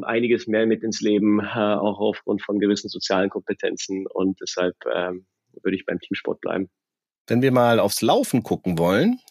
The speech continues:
Speaker 2: was wäre deine bevorzugte Distanz? Marathon oder zehn Kilometer?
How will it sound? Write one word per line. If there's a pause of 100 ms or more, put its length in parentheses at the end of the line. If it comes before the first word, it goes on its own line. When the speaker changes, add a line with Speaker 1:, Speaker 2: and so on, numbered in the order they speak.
(120)
Speaker 2:
was
wäre
deine
bevorzugte
Distanz?
Marathon
oder
zehn
Kilometer?